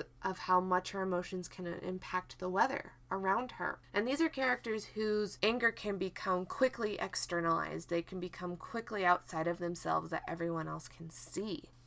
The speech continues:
And then we have characters like the Reverse Flash. How the Reverse Flash is that shadow side of Barry. And the Reverse Flash is filled with anger. He's able to go through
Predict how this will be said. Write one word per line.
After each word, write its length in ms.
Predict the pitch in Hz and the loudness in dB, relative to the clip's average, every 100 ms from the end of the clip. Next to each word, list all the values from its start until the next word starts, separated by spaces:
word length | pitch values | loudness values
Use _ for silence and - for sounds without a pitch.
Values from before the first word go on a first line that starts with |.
| - | -2
And 140 | 185 | 0
then 80 | 208 | 2
we 140 | 285 | 0
have 180 | 233 190 | -2 -4
characters 580 | - 196 190 190 202 185 | -2 2 2 2 -4 -2
like 220 | 170 165 | -2 0
the 120 | 185 | 2
Reverse 600 | 185 175 160 185 185 - | 4 4 6 6 6 2
Flash. 680 | - 160 160 - - - - - - - | -2 -4 -4 -6 -6 -8 -8 -14 -20 -4
How 180 | 175 170 | 2 4
the 120 | 175 | 6
Reverse 520 | 175 170 208 240 - | 4 6 6 6 0
Flash 400 | - 170 165 - - | 2 2 2 -2 -2
is 160 | 180 | -2
that 160 | 165 160 - | 0 -2 -2
shadow 480 | - 185 180 202 185 | -4 6 8 8 6
side 420 | - 165 160 - | 2 4 2 0
of 240 | 170 170 - | -4 -6 -6
Barry. 540 | 151 180 170 160 190 - | -2 2 2 -2 -6 -4
And 420 | 190 180 170 170 180 | 0 4 4 2 0
the 120 | 190 185 | 2 4
Reverse 500 | 180 175 190 214 - | 4 6 6 4 0
Flash 380 | 185 165 175 | 2 2 0
is 180 | - 180 | -2 -2
filled 800 | - - - - 262 294 339 285 | -4 -12 -16 2 6 8 8 6
with 220 | 262 - - | 2 -2 -4
anger. 540 | 185 180 170 151 - - - | -2 0 0 -2 -4 -10 -16
He's 420 | - 240 254 - | -8 -4 -4 -2
able 280 | 247 269 262 | -2 0 -2
to 120 | 254 214 | -4 -4
go 380 | 208 202 233 | 2 2 2
through 380 | 220 - 220 247 | -4 -6 -2 0